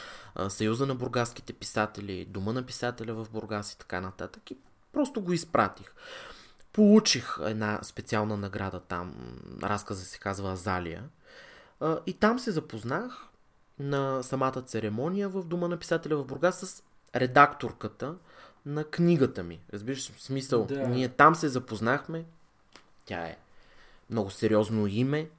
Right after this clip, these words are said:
Speaker 1: каза се Роза Боянова. И след това запознанство продължихме комуникацията си. Аз я поканих за редактор, когато бях готов с ръкописа и реших, че ще се, че ще участвам в,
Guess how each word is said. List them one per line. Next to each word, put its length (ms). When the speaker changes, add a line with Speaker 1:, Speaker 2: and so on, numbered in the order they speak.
Speaker 1:
каза 220
се 180
Роза 220
Боянова. 640
И 260
след 360
това 220
запознанство 1080
продължихме 580
комуникацията 960
си. 400
Аз 200
я 60
поканих 460
за 160
редактор, 520
когато 540
бях 260
готов 300
с 200
ръкописа 580
и 240
реших, 300
че 100
ще 200
се, 280
че 100
ще 140
участвам 540
в, 160